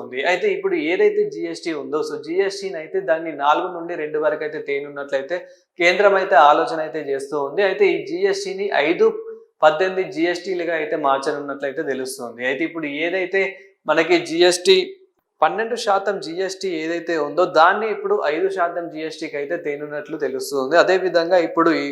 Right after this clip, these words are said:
ఆ, ఇరవై ఎనిమిది శాతం జీఎస్టీ ఏదైతే ఉందో దాన్ని పద్దెనిమిది శాతం జీఎస్టీకి అయితే తేనున్నట్లయితే ఉంది. So ఇప్పుడు మనం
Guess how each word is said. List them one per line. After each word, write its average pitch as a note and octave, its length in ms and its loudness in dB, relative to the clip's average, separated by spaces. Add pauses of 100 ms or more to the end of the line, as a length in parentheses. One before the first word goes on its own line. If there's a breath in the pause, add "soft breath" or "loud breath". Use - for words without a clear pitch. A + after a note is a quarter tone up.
(520 loud breath)
ఆ, C#3+ 60 8 (460)
ఇరవై E3 240 6
ఎనిమిది G#3 380 2
శాతం E3 420 4
జీఎస్టీ D#3+ 440 -4
ఏదైతే D3 440 -2
ఉందో C3 320 4
దాన్ని E3 360 4
పద్దెనిమిది G3+ 540 0
శాతం E3+ 400 -2
జీఎస్టీకి D#3 480 -8
అయితే C#3+ 200 -2
తేనున్నట్లయితే C#3 760 -4
ఉంది. B2 320 -4 (120)
So E3+ 120 0
ఇప్పుడు F3+ 240 -4
మనం F3 260 -2